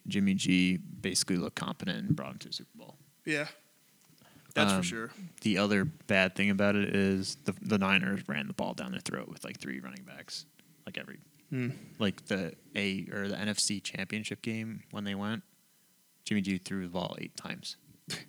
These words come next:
Speaker 2: That's true. I remember
Speaker 1: And,
Speaker 2: that.
Speaker 1: like, Jimmy, like, they interviewed him, like, "Don't you wanna, like, throw a little more?" He's like, "Why would I wanna do that?"
Speaker 2: Yeah.
Speaker 1: <laughs> He's like, "We won the game. I barely worked." <laughs>
Speaker 2: He's like, "All I had to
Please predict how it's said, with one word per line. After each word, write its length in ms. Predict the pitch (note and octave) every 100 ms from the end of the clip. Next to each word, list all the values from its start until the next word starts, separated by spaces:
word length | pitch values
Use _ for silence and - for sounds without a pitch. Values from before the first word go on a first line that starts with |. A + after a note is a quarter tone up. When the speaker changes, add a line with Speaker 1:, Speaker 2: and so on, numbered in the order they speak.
| -
Speaker 2:
That's 220 | D3+ D#3 -
true. 280 | - G#2 -
I 60 | B2
remember 280 | B2 B2+
Speaker 1:
And, 120 | A2+ F#2+
Speaker 2:
that. 80 |
Speaker 1:
like, 400 | F#2+ F#2 - - - - - - - - G#2
Jimmy, 200 | A2 -
like, 180 | G2+
they 100 | G2
interviewed 300 | G#2 G#2+ F#2+
him, 80 | F2+
like, 220 | F2+ F2+ -
"Don't 180 | A2
you 60 | D3+
wanna, 160 | D#3+ C#3
like, 140 | A2+
throw 240 | - G#2+
a 20 | C#3
little 140 | D3
more?" 160 | D#3+ E3+ -
He's 100 | -
like, 140 | B2+ A2+
"Why 280 | - F2 A2
would 120 | D#3 D3+
I 60 |
wanna 180 | D3 C#3
do 200 | G#2+ A#2
that?" 280 | B2+ G#2+ -
Speaker 2:
Yeah. 160 | C#3 C3 -
Speaker 1:
<laughs> 160 | D3+ -
He's 320 | - - -
like, 160 | B2+
"We 140 | A2+ B2
won 240 | A2+ C3
the 60 | A#2+
game. 280 | A2 B2 G2
I 140 | G2 G2 -
barely 360 | G#2 A#2 A2+ G#2
worked." 400 | A2 F#2+ - - - - - -
<laughs> 800 | - - - C4 B3+ - C4 -
Speaker 2:
He's 140 | D#3
like, 140 | D3+ D3
"All 120 | F3
I 60 |
had 60 |
to 60 | E3+